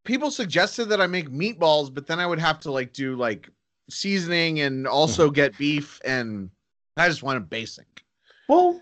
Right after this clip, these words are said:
Speaker 2: I mean, with, with meatball, meatballs you can definitely do. I've heard of pork meatballs before. Um, what you could do is, if you're gonna do a meatball, uh, you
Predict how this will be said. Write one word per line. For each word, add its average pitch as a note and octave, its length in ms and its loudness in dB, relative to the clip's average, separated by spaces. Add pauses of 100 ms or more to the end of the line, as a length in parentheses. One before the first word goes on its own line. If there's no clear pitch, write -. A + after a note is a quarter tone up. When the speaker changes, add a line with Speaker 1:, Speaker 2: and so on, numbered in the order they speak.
Speaker 2:
I E3+ 120 8
mean, E3+ 420 6
with, D3 440 2
with C#3+ 340 0
meatball, G#3+ 600 4
meatballs E3+ 680 4
you A#2 100 0
can A2 120 -4
definitely F2 340 -4
do. D2 240 -6
I've F2+ 220 0
heard B2+ 180 0
of - 160 -6
pork F#2+ 240 0
meatballs C#2+ 420 -4
before. D2+ 480 -8 (540)
Um, F2+ 800 0
what G#2 180 2
you G2 160 -6 (100)
could D3 480 2
do A#2 640 4
is, G2 840 -2 (500)
if G#2 120 -4
you're G#2+ 100 4
gonna C3+ 160 6
do D3 180 8
a G#2+ 60 4
meatball, D2+ 760 -2 (840)
uh, E2+ 720 0
you G2+ 180 -8